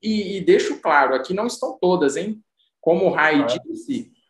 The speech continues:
Speaker 1: cada um procura a liberdade que mais te convém, que mais tem a ver com a sua vida, com o estilo de vida que você quer levar. Então, essas aqui são algumas que são importantes para mim, que são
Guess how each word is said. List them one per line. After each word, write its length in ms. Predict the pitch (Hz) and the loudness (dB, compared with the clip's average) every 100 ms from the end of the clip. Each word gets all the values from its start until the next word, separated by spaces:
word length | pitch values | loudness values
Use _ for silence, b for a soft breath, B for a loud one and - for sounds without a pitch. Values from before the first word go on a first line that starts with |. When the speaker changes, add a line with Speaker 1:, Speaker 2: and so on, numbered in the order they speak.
| _ _ _ _ _ _ _ _ _ _ _ - | _ _ _ _ _ _ _ _ _ _ _ 0
Speaker 1:
cada 360 | 220 254 240 202 | 2 4 2 2
um 160 | 240 | 0
procura 340 | 277 226 226 226 | 0 0 0 -2
a 20 | |
liberdade 720 | 220 220 180 139 160 202 208 | -2 -4 -2 0 0 -2 -6
que 100 | 233 | -10
mais 500 | 220 208 233 - - | -6 -4 -4 -6 -8
te 120 | - - | -12 -6
convém, 540 | 330 240 208 226 214 | -4 -2 -2 0 -4
que 120 | 196 | -4
mais 640 | 175 190 214 208 190 - | -2 0 0 -4 -8 -10
tem 160 | - 208 | -6 -2
a 100 | 196 | 0
ver 160 | 175 175 | 0 -2
com 60 | |
a 40 | 180 | -4
sua 300 | - 151 139 | -4 -4 -4
vida, 400 | 175 175 139 - | -8 -4 -4 -4
com 80 | 170 | -8
o 20 | |
estilo 240 | - 170 | -8 -8
de 120 | 156 143 | -6 -6
vida 180 | 151 | -6
que 100 | 147 | -6
você 240 | 139 139 139 | -10 -10 -8
quer 140 | 131 | -2
levar. 440 | 127 117 113 110 - _ _ _ - | -2 -2 -6 -12 -16 _ _ _ -18
Então, 220 | 135 185 | -6 -4
essas 300 | 196 220 190 | -2 -4 -4
aqui 200 | 180 185 | -6 -6
são 160 | 202 220 | -6 -4
algumas 360 | 180 196 214 | -4 -4 -6
que 80 | - | -6
são 140 | - 214 | -6 -4
importantes 540 | 208 175 - 185 - | -2 -2 -2 -8 -6
para 260 | 202 196 220 | -4 -4 -4
mim, 200 | 165 156 _ _ _ _ _ _ _ _ - | -6 -10 _ _ _ _ _ _ _ _ -10
que 100 | 170 | -8
são 540 | - 135 113 - - | -4 -2 -2 -6 -16